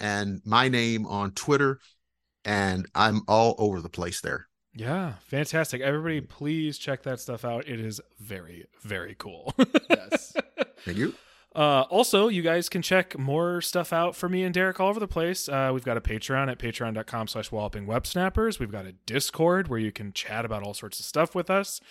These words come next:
Speaker 2: Um, there should be a link in the show notes, and you can find us individually. Derek, where can people find you and the stuff you are working on?
Speaker 3: Sure. You can find me at Derek B Gale on Twitter. You can also find my podcast Gimmicks,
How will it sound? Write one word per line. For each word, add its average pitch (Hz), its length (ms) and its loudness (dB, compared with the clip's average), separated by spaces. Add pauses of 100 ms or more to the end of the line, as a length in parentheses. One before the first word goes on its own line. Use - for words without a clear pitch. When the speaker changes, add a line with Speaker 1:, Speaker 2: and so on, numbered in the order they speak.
(280)
Speaker 2:
Um, 110 160 -4
there 107 80 -4
should 110 160 -6
be 110 80 -4
a 104 40 -2
link 107 220 -6
in 104 80 -8
the 101 80 -8
show 131 260 0
notes, 196 300 2
and 160 140 -2
you 170 80 0
can 185 120 -4
find 190 220 -4
us 180 120 -4
individually. 147 1000 -2
Derek, 135 320 -4
where 147 80 -4
can - 140 -10
people 151 180 -6
find 147 240 -4
you 147 300 0 (280)
and 139 140 -4
the 143 60 0
stuff 156 240 -4
you 180 200 0
are 120 120 0
working 101 320 -12
on? 101 400 -18
Speaker 3:
Sure. 143 340 -2
You 143 80 -2
can 147 100 -6
find 156 220 0
me 147 80 -4
at 139 220 -6
Derek 147 360 -2
B 143 140 -4
Gale 185 460 0
on 139 140 -2
Twitter. 185 440 -2
You - 220 -20
can 165 60 -6
also 151 180 -4
find 139 240 -2
my 123 100 -10
podcast 120 640 -8
Gimmicks, 165 500 -6